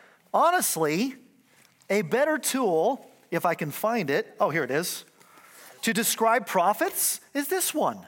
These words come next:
You know, prophets, they tell the truth because they love people.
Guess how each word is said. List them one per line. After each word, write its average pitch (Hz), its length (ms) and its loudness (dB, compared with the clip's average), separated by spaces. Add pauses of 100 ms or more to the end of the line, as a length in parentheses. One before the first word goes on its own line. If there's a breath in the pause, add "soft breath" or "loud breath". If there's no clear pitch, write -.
(1500 soft breath)
You 247 100 -2
know, 349 100 4
prophets, 262 600 0 (220 soft breath)
they 247 120 0
tell 247 220 0
the 233 60 -6
truth 226 280 -4
because 180 240 -4
they 170 100 -2
love 180 260 -2
people. - 440 -12